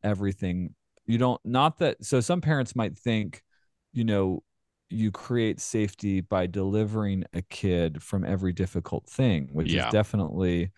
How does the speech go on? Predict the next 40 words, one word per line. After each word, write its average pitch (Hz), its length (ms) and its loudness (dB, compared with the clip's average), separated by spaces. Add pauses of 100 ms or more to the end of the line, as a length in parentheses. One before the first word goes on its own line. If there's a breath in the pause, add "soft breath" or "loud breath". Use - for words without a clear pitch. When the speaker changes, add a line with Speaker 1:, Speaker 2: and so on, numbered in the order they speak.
(380 soft breath)
Speaker 1:
uh, 85 500 4
a 98 100 -2
social 92 760 0
moray 90 500 2
that's 85 240 -2
coming 87 380 -2
out 80 300 0
in 87 140 -2
really 90 280 0
unhealthy 82 440 -2
ways 82 300 0
in 82 80 -6
our 73 120 -4
communities 85 520 -2
and 80 80 -8
cultures 101 420 -4
nowadays. 76 420 -2 (480 loud breath)
Versus 110 720 2
you, 113 180 2
what, 107 300 0
what 104 340 0
you 104 180 0
just 95 220 -4
articulated 87 760 0
is 87 180 -4
really 101 340 2
how 80 220 0
he 80 160 -6
de-, 85 240 -2 (180)
develops 82 640 -2
connection 82 580 -4
is, 78 300 -4 (340 loud breath)
"Oh, 110 160 6
I 101 120 4
really 117 260 0
know 90 160 0
who 90 140 0
this - 200 2
guy 76 260 -2
is, 80 580 -2